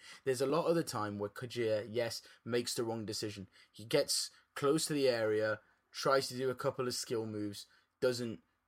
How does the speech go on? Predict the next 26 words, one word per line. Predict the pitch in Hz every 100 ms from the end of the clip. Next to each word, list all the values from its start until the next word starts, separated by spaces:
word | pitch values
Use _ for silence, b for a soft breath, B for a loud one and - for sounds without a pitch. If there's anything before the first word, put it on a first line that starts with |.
| _ _
quite | - 131 117 98
get | 101 113
it | 101
right. | 104 110 98 85
But | 113 104 b b -
then | 147 160
you | 156
need | 156
to | 139
think | - 147 139
about, | 120 113 104 - b b b
perhaps | - 151 180 -
it's | 180 -
the | 156
fact | - 147 -
that | 127 -
Keenan | 147 139 127
Davis | 127 127 131 120
doesn't | 123 117
quite | 104 123
have | 120 117
that | - -
footballing | 123 120 117 113
intelligence | 107 120 110 104 90
just | 104 - -
yet. | 95